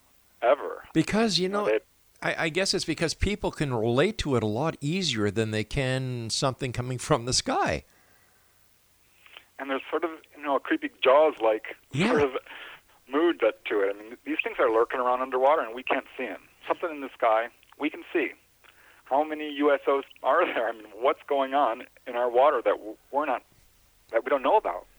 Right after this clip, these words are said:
Speaker 1: So, and,
Speaker 2: They
Speaker 1: w-, you know, there, although our, our planet does have a lot of water,
Speaker 2: Yes.
Speaker 1: seventy, seventy-five percent,
Speaker 2: Yep.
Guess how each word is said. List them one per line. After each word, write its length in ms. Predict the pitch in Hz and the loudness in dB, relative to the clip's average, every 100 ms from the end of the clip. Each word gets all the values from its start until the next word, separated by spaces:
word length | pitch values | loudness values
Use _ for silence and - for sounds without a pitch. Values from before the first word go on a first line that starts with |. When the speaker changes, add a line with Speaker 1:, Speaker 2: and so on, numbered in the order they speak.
| _ _ _ _ _ - - - _ _ _ _ - | _ _ _ _ _ -20 -20 -20 _ _ _ _ -8
Speaker 1:
So, 280 | 107 104 - _ _ _ _ - | -4 -4 -6 _ _ _ _ -6
and, 100 | 156 | -2
Speaker 2:
They 80 | - | -2
Speaker 1:
w-, 180 | 170 - | -6 -12
you 80 | 180 | -2
know, 100 | 170 | 0
there, 160 | 165 180 - _ | 2 0 -4 _
although 320 | 143 175 190 | 2 4 6
our, 140 | 175 - | 4 4
our 100 | 131 | -4
planet 320 | - 139 123 | -2 -2 0
does 140 | - 127 | 2 2
have 100 | 127 | 2
a 40 | |
lot 220 | 123 120 | 4 2
of 100 | 123 | 2
water, 340 | 110 104 101 117 - | 2 2 2 -2 -2
Speaker 2:
Yes. 260 | 117 127 135 | 0 0 -2
Speaker 1:
seventy, 180 | 110 - _ | -8 -14 _
seventy-five 460 | - 113 104 110 - | -12 -12 -14 -18 -14
percent, 360 | 123 - 107 - | -12 -8 -8 -2
Speaker 2:
Yep. 180 | 120 135 | 0 -2